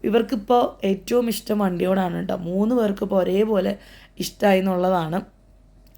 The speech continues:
അപ്പം അതും നമുക്കും സന്തോഷകരമായ ഒരു കാര്യമാണ് അല്ലേ? അങ്ങനെ, ആ, എല്ലാവരും ഒന്നിച്ച് ഫുഡ് കഴിച്ച് അവർ ശരിക്കും ഒരു പത്തേകാലായപ്പോഴാണ് കേട്ടോ പോയത്. നമ്മൾ ഫുഡിന് പുറത്തുനിന്നാണ്, ആൻസൺ വരുമ്പോൾ mostly നമ്മൾ പുറത്തുനിന്നാണ്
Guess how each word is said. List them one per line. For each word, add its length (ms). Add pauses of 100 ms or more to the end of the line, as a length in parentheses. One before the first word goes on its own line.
(120)
അപ്പം 140
അതും 300 (360)
നമുക്കും 540
സന്തോഷകരമായ 1000
ഒരു 200
കാര്യമാണ് 460
അല്ലേ? 200 (840)
അങ്ങനെ, 380 (180)
ആ, 360
എല്ലാവരും 320
ഒന്നിച്ച് 280
ഫുഡ് 340
കഴിച്ച് 340
അവർ 120
ശരിക്കും 280
ഒരു 60
പത്തേകാലായപ്പോഴാണ് 840
കേട്ടോ 160
പോയത്. 440
നമ്മൾ 520
ഫുഡിന് 400
പുറത്തുനിന്നാണ്, 880
ആൻസൺ 300
വരുമ്പോൾ 380
mostly 240
നമ്മൾ 180
പുറത്തുനിന്നാണ് 720